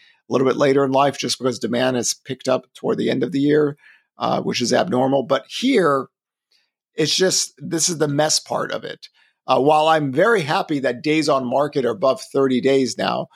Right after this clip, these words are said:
uh, it was the main reason why I took the savagely unhealthy housing market theme up. You still can't really have a functioning, uh, housing market when rates are so wild, up and down,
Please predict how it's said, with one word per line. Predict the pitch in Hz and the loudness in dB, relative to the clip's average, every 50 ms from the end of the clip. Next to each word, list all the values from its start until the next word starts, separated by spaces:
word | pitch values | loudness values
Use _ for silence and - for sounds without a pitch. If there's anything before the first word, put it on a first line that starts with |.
| - - _ _ _ _ - | -20 -20 _ _ _ _ -4
uh, | - 117 101 - - - 120 | 0 0 2 2 2 2 2
it | 127 | 2
was | 123 110 - - | 2 2 0 -2
the | - | 0
main | 117 131 127 127 120 | 0 2 2 2 2
reason | 123 131 110 123 123 | 2 2 2 2 2
why | 117 117 117 | 2 2 0
I | 113 | 0
took | 110 - 131 - | 0 -4 -8 -8
the | - - | -8 -6
savagely | - - - 131 127 120 117 - - 220 117 - | -4 -2 0 0 2 0 0 -2 -2 -4 -2 -2
unhealthy | 190 165 - 135 143 139 - - 113 123 - _ | -4 -4 0 0 0 0 0 -4 -6 -6 -8 _
housing | - 120 151 160 139 135 110 | -2 0 0 2 2 2 0
market | 110 104 - 95 - | 0 -2 -4 -8 -8
theme | - 123 110 | -6 -4 0
up. | 117 117 113 - _ _ _ _ _ _ _ _ _ _ _ _ - | 0 0 0 -2 _ _ _ _ _ _ _ _ _ _ _ _ -6
You | 139 151 151 | -4 -2 0
still | 147 - - - 196 208 220 208 202 202 190 190 - - | 0 0 0 2 2 2 4 4 4 4 2 -2 -6 -12
can't | - - 165 165 160 156 139 - - - _ _ | -4 -2 0 0 2 0 -2 -4 -12 -20 _ _
really | - 139 156 151 147 | -2 0 2 2 2
have | 139 139 143 139 | 4 2 2 2
a | 139 135 | 2 0
functioning, | - - - 139 135 123 - - 139 127 127 123 120 117 107 - _ _ _ _ _ _ - | -2 -2 -2 -4 -2 -2 -6 -8 -6 -4 -4 -4 -4 -4 -6 -8 _ _ _ _ _ _ -6
uh, | 123 | -4
housing | 113 110 127 139 135 - 127 120 | 0 0 2 0 0 0 -2 0
market | 113 113 110 - - 139 - - | 0 0 -2 -2 -4 -6 -4 -4
when | - 113 107 | -8 -8 -8
rates | 101 104 131 135 131 - - | -6 -4 -4 -4 -4 -4 -6
are | 117 107 | -8 -6
so | - - - 127 | -6 -4 -2 -2
wild, | 117 104 117 117 123 123 113 - 113 - - - | -2 -2 -2 0 0 2 0 0 -2 -4 -4 0
up | - 240 - - | 0 0 2 2
and | 190 190 202 202 | 2 2 2 2
down, | 170 156 127 110 - - | 0 0 -2 -2 -4 -8